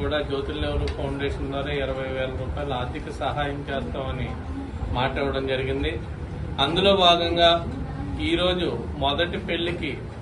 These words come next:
వీరవాణి, వీరవాణి అమ్మాయికి ఈరోజు ఇరవై వేల రూపాయల చెక్ కూడా ఇవ్వడం జరిగింది. ఒకటి, ఈ అర్హత పొందాలి అంటే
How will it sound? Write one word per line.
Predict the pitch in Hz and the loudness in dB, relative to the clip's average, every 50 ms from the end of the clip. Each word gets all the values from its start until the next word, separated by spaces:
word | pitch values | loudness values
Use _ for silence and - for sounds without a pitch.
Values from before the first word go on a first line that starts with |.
| - - - - - - | -12 -12 -12 -10 -6 -2
వీరవాణి, | 131 139 143 156 170 175 175 170 165 160 151 143 120 - - - - - - - - - - - - - - - 135 | 2 2 4 4 4 4 4 4 2 2 0 -2 -2 -4 -4 -4 -4 -4 -4 -6 -6 -6 -6 -6 -6 -6 -6 -2 0
వీరవాణి | 139 151 160 170 170 156 151 151 156 165 175 170 170 180 165 - - - - - - - - - 233 - - - - - - - - - 151 | 2 4 4 4 4 4 4 4 4 4 2 0 -2 -2 -4 -6 -6 -8 -6 -6 -6 -6 -6 -6 -6 -6 -8 -8 -10 -10 -10 -10 -6 -4 -4
అమ్మాయికి | 143 151 156 160 160 160 156 165 160 151 135 139 143 | -2 0 2 2 0 0 -2 -2 -2 -2 0 -2 -2
ఈరోజు | 139 147 147 147 147 151 139 127 117 117 - - - - 139 | -2 -2 -4 -2 -2 -2 -2 -2 -2 -4 -6 -8 -8 -6 -6
ఇరవై | 135 147 147 156 156 156 | -4 -2 0 0 2 2
వేల | 151 151 151 151 151 | 0 0 0 -2 -4
రూపాయల | 147 147 156 151 147 143 - 156 | -4 -4 -2 -4 -4 -4 -6 -6
చెక్ | 143 131 - 147 139 139 | -6 -6 -6 -6 -4 -4
కూడా | 139 135 135 135 127 117 113 - - - - - - - - - 135 | -2 0 2 2 0 0 -2 -6 -8 -10 -10 -8 -8 -8 -6 -4 -4
ఇవ్వడం | 131 135 143 147 156 147 147 | -2 -2 0 0 0 0 0
జరిగింది. | 147 139 139 143 147 147 147 151 156 156 156 - - - - - - - - - - - - | -2 -2 -2 -2 -4 -4 -2 -4 -4 -4 -6 -8 -10 -10 -10 -10 -10 -10 -10 -8 -8 -4 -4
ఒకటి, | 135 - - 185 180 202 202 214 214 208 - - - - - - - - - - - - - - - - - - - - - - - - 170 175 | -4 -2 -2 -2 2 4 4 4 4 2 -2 -8 -8 -8 -8 -8 -10 -10 -10 -10 -10 -10 -10 -10 -10 -10 -10 -8 -8 -8 -8 -8 -6 -4 -2 -2
ఈ | 185 185 180 185 185 - - - - - - - 127 | 0 -2 -4 -4 -8 -10 -10 -10 -10 -10 -6 0 2
అర్హత | 143 165 185 196 196 214 196 180 | 4 6 6 6 6 2 0 -2
పొందాలి | 190 185 180 185 185 185 185 185 190 185 | -2 0 2 4 4 4 4 4 2 0
అంటే | 180 175 175 - 190 | 0 0 -2 -2 -2